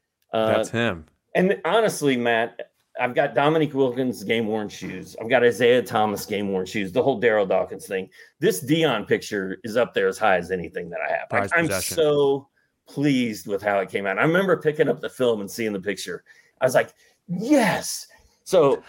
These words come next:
Speaker 1: so that whole thing happened. Now, the end of this story is not quite as, it doesn't end quite on the high note that it started on, when everything
Speaker 2: Oh,
Speaker 1: was
Speaker 2: wow.
Speaker 1: falling into place and everything went perfectly that day.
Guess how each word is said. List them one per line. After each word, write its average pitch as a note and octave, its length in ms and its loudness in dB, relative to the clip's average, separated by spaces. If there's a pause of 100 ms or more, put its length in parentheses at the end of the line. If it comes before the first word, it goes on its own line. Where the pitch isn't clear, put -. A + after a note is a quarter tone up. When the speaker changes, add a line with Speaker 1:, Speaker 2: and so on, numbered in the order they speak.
Speaker 1:
so - 180 4
that D3 500 -2
whole E3 160 0
thing D3+ 200 0
happened. G#2 440 0 (1000)
Now, E3 160 2
the E3+ 220 0
end C4 180 0
of G#3+ 80 2
this D3+ 180 0
story C#3+ 400 2
is B2 160 -4
not C#3+ 240 0
quite A#2 340 2
as, G#2 400 -6 (300)
it C#3 120 -2
doesn't G#3+ 380 0 (480)
end D3+ 400 2
quite C3+ 360 0
on C3 140 2
the G2+ 80 0
high C#3 360 -2
note G#2 280 2
that F2+ 140 -6
it - 120 -10
started A2+ 500 -2
on, F2 220 -4
when A#2+ 140 0
everything C#3+ 440 2
Speaker 2:
Oh, A#2+ 40 0
Speaker 1:
was G#2 60 -2
Speaker 2:
wow. F#2+ 140 -4
Speaker 1:
falling C3 420 2
into A2 180 0
place A#2 420 -2
and G#2 80 -2
everything A2+ 400 0
went F2+ 220 -6
perfectly F#2+ 520 -4
that E2+ 200 -10
day. - 180 -8